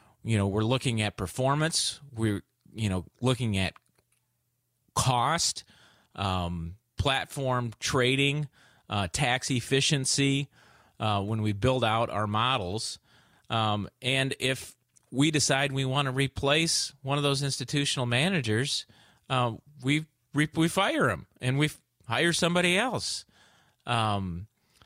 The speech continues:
and, uh, normally we don't even visit with the institutional managers themselves, although we can. Um, you know, I had a phone call, um, you know, the other week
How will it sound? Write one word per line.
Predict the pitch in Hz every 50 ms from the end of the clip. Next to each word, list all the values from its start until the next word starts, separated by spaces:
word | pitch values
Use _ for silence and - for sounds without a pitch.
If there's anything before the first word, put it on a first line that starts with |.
| _ _
and, | - 120 120 117 113 110 107 107 98
uh, | 107 101 98 98 95 95 90 - - - _ _ _ _ -
normally | 104 104 123 139 151 165 175 151 147 147 147 151 151 143 - - _ _ _ _ _ _ _ _ _ _ _ _ _ _ _ - - -
we | 113 135 160
don't | 170 156 147 143 131 -
even | - 135 139 139 139 135 123 120
visit | 110 104 127 139 139 143 143 -
with | - 123 123 120 117 117 110 110
the | 117 120 120 117 120
institutional | 123 120 - 123 117 - 123 117 117 - - 113
managers | 107 104 104 110 113 117 117 113 107 110 107 104 101 -
themselves, | 101 95 90 85 - - 117 101 101 123 151 165 165 - - - - - - - - _
although | - 101 104 104 107 104
we | 101 101 95
can. | 87 - - 117 113 104 104 120 143 175 170 151 - _ - - - _ _ _ _ _ _ _
Um, | - 101 101 95 92 92 92 90 87 82 78 87 107 110 -
you | - 113 113
know, | 98 95 92
I | 95 98
had | 101 104 101
a | 98
phone | - - - 113 107 110 110
call, | - 123 113 101 101 101 98 98 101 101 - _ _ _ _ - _ _ _ _ -
um, | - 98 95 90 87 85 82 78 78 76 65 - - - _ _ -
you | - 117 113
know, | 104 101
the | 98 98 101 104
other | 110 104 101 92
week | 92 98 110 120 131 127 - - 120